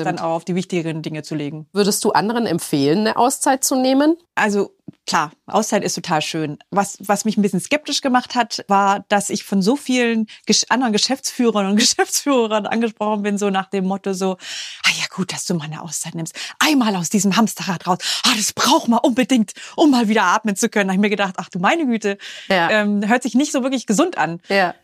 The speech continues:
Speaker 1: Also ich finde eine Auszeit großartig, aber
Speaker 2: Ja.
Speaker 1: ich glaube, fast noch wichtiger finde ich, dass man so eine Balance hat während dem Arbeiten auch.
Speaker 2: Mhm.
Speaker 1: Dass man nicht total unter Wasser ist während dem Arbeiten, dass man dann ganz, ganz dringend quasi überlebenswichtig auch mal eine Auszeit braucht oder
Speaker 2: Ja,
Speaker 1: sowas.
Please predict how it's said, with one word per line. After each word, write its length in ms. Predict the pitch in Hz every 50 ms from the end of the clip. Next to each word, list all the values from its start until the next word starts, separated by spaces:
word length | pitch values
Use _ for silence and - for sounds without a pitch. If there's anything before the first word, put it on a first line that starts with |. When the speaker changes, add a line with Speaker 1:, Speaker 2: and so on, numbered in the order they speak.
| _ -
Speaker 1:
Also 320 | 208 196 202 196 190 185 _ _ _ _ _ _ _ _ _ _ -
ich 120 | 214 -
finde 240 | - - 339 392 370
eine 100 | 311 -
Auszeit 540 | 220 262 302 285 - 277 262 240 - _ -
großartig, 840 | - 190 208 208 214 226 - - 143 160 160 - 170 170 165 - - _ _
aber 140 | - 190 190 185
Speaker 2:
Ja. 60 | 175
Speaker 1:
ich 60 | 165
glaube, 260 | - 208 214 226 208
fast 360 | - - - - 277 - -
noch 140 | - 233 196
wichtiger 380 | 214 240 - - 220 196 208 180
finde 260 | - - 196 196 185
ich, 80 | 185 -
dass 160 | 190 175 -
man 100 | 190 180
so 80 | -
eine 120 | 185 185 180
Balance 400 | - 180 170 175 185 226 226 -
hat 160 | 190 170 -
während 260 | - 185 214 220 202 180
dem 120 | 165 -
Arbeiten 400 | 131 160 160 160 156 - - 151
auch. 220 | - 156 156 - - _ -
Speaker 2:
Mhm. 240 | 160 165 160 156 151
Speaker 1:
Dass 160 | 147 147 143
man 80 | 202 202
nicht 140 | 202 196 -
total 440 | 196 180 - 190 185 196 196 175 -
unter 260 | - 220 208 214 185
Wasser 280 | 170 185 208 - 208 -
ist 160 | - 185 -
während 220 | 180 196 208 208 196
dem 60 | 190 -
Arbeiten, 400 | - 180 180 175 180 180 - 180
dass 120 | 180 -
man 120 | 185 185
dann 120 | 180 175 180
ganz, 220 | 185 190 202 -
ganz 200 | - 190 190 175 -
dringend 360 | 185 202 208 202 185 185 -
quasi 260 | - 185 175 175 190
überlebenswichtig 760 | 170 175 165 170 208 196 202 - - 202 - - 185 - 170
auch 80 | 165
mal 80 | 165 180
eine 100 | 165 151
Auszeit 360 | 202 240 - - - 151 151 -
braucht 260 | 135 135 147 - -
oder 100 | 151 160
Speaker 2:
Ja, 100 | 160 147
Speaker 1:
sowas. 320 | 147 151 156 165 - -